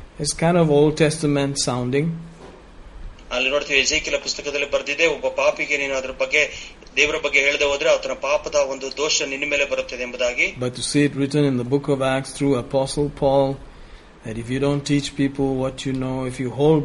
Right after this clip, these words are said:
Speaker 1: back and do not let them receive revelation that you have, that you are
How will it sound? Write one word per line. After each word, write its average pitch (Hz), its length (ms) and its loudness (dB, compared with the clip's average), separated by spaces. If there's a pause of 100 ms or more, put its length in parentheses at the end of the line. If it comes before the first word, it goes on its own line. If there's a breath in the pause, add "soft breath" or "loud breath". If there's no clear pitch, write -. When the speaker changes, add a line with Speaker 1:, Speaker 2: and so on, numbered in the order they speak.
(140)
Speaker 1:
back 131 260 0 (640 loud breath)
and 107 80 -10 (100)
do 117 60 -6 (100)
not 135 140 0 (160)
let 135 100 2 (120)
them 135 100 2 (140)
receive 135 280 0 (180)
revelation 135 560 -2 (140)
that 110 220 -6
you 107 60 -10 (160)
have, 131 240 -2 (840)
that 113 220 -10
you 131 80 -2 (100)
are 120 80 -2